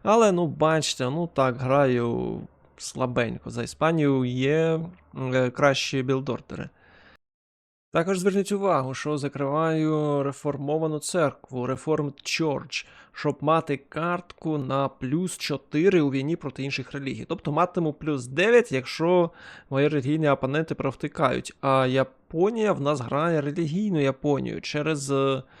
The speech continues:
через священки та через театралки першим районом. Тому в нього так, такі, м, ну, статси були не дуже спочатку. А от, е, зараз вже він розкачався і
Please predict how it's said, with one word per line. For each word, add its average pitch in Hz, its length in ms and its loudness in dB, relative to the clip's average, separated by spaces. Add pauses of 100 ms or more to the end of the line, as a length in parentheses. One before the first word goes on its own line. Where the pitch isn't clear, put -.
(640)
через 143 240 -2
священки 156 640 -2
та 135 360 0
через 139 260 -4
театралки 147 560 0
першим 131 340 -6
районом. 147 360 -2
Тому 139 220 -4
в 131 40 -4
нього 131 240 -2
так, - 300 -12
такі, 127 440 -6
м, 127 300 -10 (100)
ну, 160 160 -4
статси - 380 -10
були 123 260 -4
не 131 100 -6
дуже 165 340 -4
спочатку. 127 720 -4 (480)
А 127 320 2
от, 127 300 -2
е, 123 200 -2
зараз 143 280 2
вже 127 140 -4
він 123 100 -4
розкачався 127 760 -4
і 120 400 -6